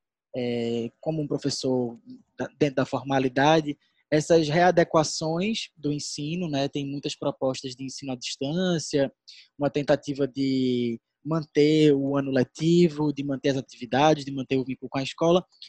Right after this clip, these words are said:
mas isso também tem demandado muito dos professores, é, um,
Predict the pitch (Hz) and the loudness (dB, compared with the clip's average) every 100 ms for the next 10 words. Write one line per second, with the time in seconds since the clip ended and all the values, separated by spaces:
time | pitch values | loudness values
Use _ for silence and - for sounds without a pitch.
0 | - 175 190 - 208 185 196 196 185 185 | 2 2 2 0 2 2 2 4 4 4
1 | 180 165 160 170 156 180 190 170 196 156 | 4 4 4 2 -6 -8 -8 -8 -6 -4
2 | - 147 - 151 185 226 - _ _ _ | -2 -4 -2 0 2 0 -8 _ _ _
3 | _ 131 135 135 135 151 147 139 135 127 | _ 4 6 6 4 -2 -6 -6 -6 -8